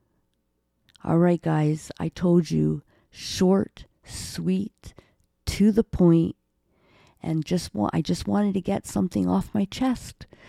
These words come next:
which was some true love and respect for all of you. So have an amazing week. If I do not see you back at the squad before next week,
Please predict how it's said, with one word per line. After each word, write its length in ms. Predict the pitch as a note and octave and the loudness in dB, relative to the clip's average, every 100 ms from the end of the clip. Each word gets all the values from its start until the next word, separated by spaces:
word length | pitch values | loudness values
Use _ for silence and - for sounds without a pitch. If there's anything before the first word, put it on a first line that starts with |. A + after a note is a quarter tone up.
| - - - | -20 -8 0
which 240 | F3+ - | 0 2
was 380 | F3 F3+ - - _ _ _ | 2 2 -2 -18 _ _ _
some 280 | - F3 D#3+ | -4 -2 -2
true 380 | - G#3 A#3 A3+ | 0 4 6 4
love 580 | F#3+ G3 A#3 A#3 - _ _ - | 2 2 0 -4 -16 _ _ -6
and 220 | F#3+ F#3 | -4 -2
respect 880 | F3 D#3 - - G3 G#3+ - - - - _ _ - | -2 -4 -8 -10 -8 -8 -10 -20 -20 -20 _ _ -20
for 300 | - G3 - | -2 0 0
all 340 | - F3 F3 F3 | 2 2 4 0
of 140 | D3+ | -2
you. 320 | D#3 D#3+ D3 - _ _ _ _ - - | -6 -6 -8 -14 _ _ _ _ -20 -20
So 240 | - G#3 | -2 0
have 320 | F3 F3 F#3 E3+ | 2 2 2 4
an 140 | F3 | 4
amazing 1000 | F3 D#3+ E3 F#3+ G#3+ A3+ F#3+ A3+ G3 D#3 | 2 0 0 4 6 6 6 4 2 2
week. 540 | E3 G#3 C4+ _ - - _ _ _ - - - - | 4 2 0 _ -20 -20 _ _ _ -20 -20 -20 -4
If 220 | - - | -2 2
I 100 | F3 | 0
do 300 | D3 F#3+ G#3+ | 2 6 8
not 240 | A3 A3 | 8 4
see 200 | - - | -2 -2
you 180 | G3+ G3 | 0 0
back 400 | F3+ F#3+ G#3 - | 0 -2 -2 -8
at 120 | G3 | -8
the 80 | - | -4
squad 600 | D#3+ - - G3+ G#3+ G3 | -4 -4 0 2 2 0
before 540 | E3+ D#3+ - G#3+ A3+ A#3+ | -2 -4 -2 0 4 4
next 420 | B3 - - A3 | 2 -2 -10 -2
week, 520 | B3 D#4 - _ | 0 0 -2 _